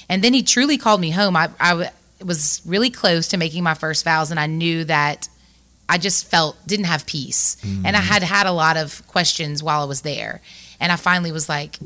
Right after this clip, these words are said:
Speaker 1: "I just can't make myself do this. I can't make myself do this." So when I went into my superior's, uh, office to tell her I really felt like I needed to go home, I said, "But sister, I've just been staying because I love y'all so much and I love this life." I said, "But who knows?" I said, "I'm not, like, feeling like I know I'm called to marry life, but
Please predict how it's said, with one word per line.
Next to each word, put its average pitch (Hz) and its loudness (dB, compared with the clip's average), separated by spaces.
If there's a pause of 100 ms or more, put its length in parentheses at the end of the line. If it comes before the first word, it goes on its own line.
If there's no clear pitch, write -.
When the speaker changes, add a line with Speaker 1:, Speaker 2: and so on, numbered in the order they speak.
(140)
Speaker 1:
"I 170 -6
just 175 -2
can't 175 -4
make 151 -4
myself 143 -2
do 143 -4
this. - -4
I 143 -8
can't - -6
make - -10
myself 147 -4
do 240 -4
this." 165 0
So 175 4
when 175 -4
I 160 -2
went 185 -2
into 175 -4
my 151 0 (400)
superior's, 185 2
uh, 151 -2
office 190 0
to 180 -4
tell 196 -2
her 190 2
I 175 2
really 170 -2
felt 165 -4
like 160 -6
I 160 -2
needed 151 -4
to 160 -8
go 156 -6
home, 185 -4
I 170 -4
said, - -2
"But 160 -8
sister, - -2
I've 190 -4
just 202 -6
been 180 -6
staying 185 -6
because 185 -4
I 170 0
love 185 -2
y'all 202 2
so 196 -4
much 185 -4
and 175 0
I - 0
love 165 -4
this 156 0
life." 185 -2 (520)
I 196 -6
said, 226 -2
"But 220 0
who 247 0
knows?" 233 4
I - -4
said, 190 0
"I'm 202 2
not, 220 2
like, 185 -2
feeling 196 -2
like 165 -4
I 156 0
know 160 -2
I'm 165 -4
called 180 -4
to 190 -6
marry 151 -2
life, 156 -2
but 151 -4